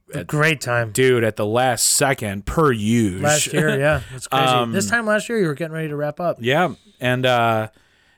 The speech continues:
Speaker 2: yeah, I, I've done a couple of e-learning classes. Uh, they were a little bizarre, but, um, I think the only solution I could think of is, like, teachers trying to explain to the parents how to teach the lesson, and, like, the parents check in with the teacher, and then you do, like, a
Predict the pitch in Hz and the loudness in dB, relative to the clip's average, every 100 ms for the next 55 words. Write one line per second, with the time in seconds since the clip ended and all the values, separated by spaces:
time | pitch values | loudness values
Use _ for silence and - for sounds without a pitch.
0 | _ 160 147 101 - 110 131 156 170 202 | _ 2 2 2 -4 -8 -6 -4 0 -2
1 | - 139 151 143 147 147 156 151 151 147 | -2 -2 -2 0 -2 -2 -2 -2 -4 -8
2 | - 151 143 - 151 139 143 147 - 127 | -6 -2 -2 0 0 0 -4 -12 -4 0
3 | 120 113 143 147 139 127 - _ - 131 | 0 0 0 2 2 0 -4 _ -6 -4
4 | 113 110 107 98 98 107 110 127 - 110 | -4 -4 -4 -2 -2 -4 -6 -14 -6 -6
5 | - 107 107 104 104 - _ _ _ _ | -4 -4 -2 -4 -8 -12 _ _ _ _
6 | 117 143 202 214 202 - 147 143 156 120 | -6 -2 2 2 2 2 0 0 -4 -4
7 | 120 127 139 123 117 107 - 117 117 135 | -6 -4 -4 -4 -6 -6 -6 -8 -4 -2
8 | 131 127 - - 131 117 110 - - 113 | 0 0 -4 -8 -8 -8 -6 -8 -6 -8
9 | 113 110 - - 107 123 151 147 - - | -8 -10 -10 -10 -6 -4 -4 -6 -8 -10
10 | _ _ _ - 131 131 156 139 - 156 | _ _ _ -2 0 0 -4 -6 -4 0
11 | 151 151 175 165 120 117 113 - 127 123 | 0 0 -2 -4 -4 -6 -6 -6 -6 -6
12 | - 127 110 117 113 101 - 104 104 151 | -6 -8 -6 -8 -8 -10 -10 -8 -6 -4
13 | 160 160 _ - - - 123 123 120 127 | -4 -6 _ -20 -20 -6 -2 -2 0 -2
14 | 101 | -2